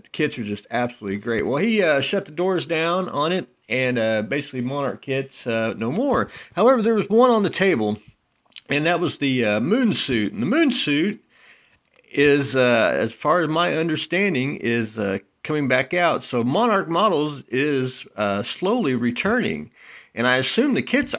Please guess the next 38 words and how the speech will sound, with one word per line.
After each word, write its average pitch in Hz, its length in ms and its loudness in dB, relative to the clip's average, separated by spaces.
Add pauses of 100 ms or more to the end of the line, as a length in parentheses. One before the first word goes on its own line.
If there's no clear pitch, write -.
already 170 400 0
done, 180 640 0 (320)
uh, 117 240 0
the 110 100 -2
molds 160 360 0
and 170 120 -2
everything, 196 520 -2 (120)
because, 123 340 -2
uh, 107 300 0 (160)
he 156 180 -2
did 185 220 2
on, 143 280 0
uh, 117 220 2
social - 400 -4
media 143 300 0
show 127 480 -2
the, 107 420 0
uh, 85 300 -4 (840)
uh, 87 320 -2
moon 156 240 0
suit 147 340 -2
prototype. 120 600 -2
So - 160 -4
I 113 80 2
assume 180 300 0
the 143 60 -2
kit's, - 560 -2
uh, 131 320 0
pretty 175 280 0
much 151 220 -2
done, 156 280 0
just 131 220 -2
probably 123 240 0
tweaking 143 420 -4
some, 113 360 -4
uh, 98 120 -2
final, 120 500 -2
uh, 92 300 -6